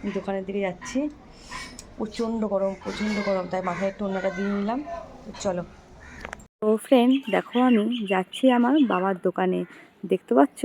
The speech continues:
কতটা রোদ, প্রচণ্ড রোদের তাপ। তো চলো তোমাদের সঙ্গে একটু শেয়ার করছি আমার বাবার দোকানটা,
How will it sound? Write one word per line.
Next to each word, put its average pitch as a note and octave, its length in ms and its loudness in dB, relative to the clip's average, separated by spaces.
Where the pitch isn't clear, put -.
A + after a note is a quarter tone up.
কতটা G3+ 420 2
রোদ, G3 280 2
প্রচণ্ড A#3 480 4
রোদের G3+ 300 6
তাপ। F3 220 0
তো - 180 -4
চলো A#3+ 240 6
তোমাদের G3+ 280 0
সঙ্গে A3 180 0
একটু A3 140 -2
শেয়ার G3 300 -2
করছি - 280 -4
আমার F#3+ 180 0
বাবার F3+ 280 2
দোকানটা, F#3 460 0